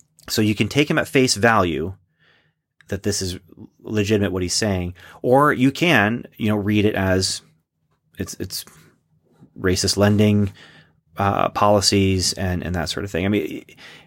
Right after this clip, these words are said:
it can be taken every, either way. I do feel like we are gonna get more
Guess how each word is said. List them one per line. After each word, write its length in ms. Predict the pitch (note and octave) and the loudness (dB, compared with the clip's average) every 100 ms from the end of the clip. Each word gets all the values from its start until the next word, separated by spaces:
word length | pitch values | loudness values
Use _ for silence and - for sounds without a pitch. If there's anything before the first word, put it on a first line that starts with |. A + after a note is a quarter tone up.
| _ | _
it 160 | - B2+ | -6 -2
can 80 | C3+ | -2
be 60 | C3 | 2
taken 260 | E3 D#3 | 2 4
every, 420 | A#2 A2 - - - | 4 2 0 -6 0
either 220 | B2 A2+ | 2 2
way. 280 | G#2 A2 G2+ | 2 2 0
I 120 | - A#2 | 0 0
do 240 | G2+ C#3+ | 2 0
feel 200 | C#3 A#2+ | 4 2
like 180 | G#2 F#2+ | 4 2
we 80 | A2 | 2
are 60 | |
gonna 160 | G#2 F#2+ | 2 2
get 160 | G2 | 0
more 600 | F#2+ F#2+ F#2+ G2+ G#2 G#2 | 0 0 2 4 4 0